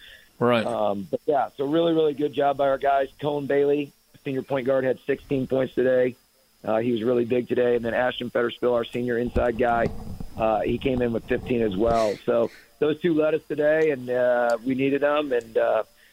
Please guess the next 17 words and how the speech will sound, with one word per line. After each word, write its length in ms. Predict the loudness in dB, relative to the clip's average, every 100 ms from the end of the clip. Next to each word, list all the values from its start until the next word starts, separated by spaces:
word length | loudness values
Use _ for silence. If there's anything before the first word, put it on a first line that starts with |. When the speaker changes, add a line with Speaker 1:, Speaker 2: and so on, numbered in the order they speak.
| _ -4
Speaker 2:
we 160 | 0
were 80 | 2
happy 280 | 2 0 0
to 40 |
get 140 | 0 -2
this 180 | -4 -2
win. 320 | 0 0 0
And, 240 | -4 -2
uh, 160 | 0 0
we 100 | 0
know 160 | 0 0
it 100 | 0
sets 200 | 0 0
up 140 | 0
a 80 | 0
big 240 | 0 0
matchup 460 | 0 -2 0 -2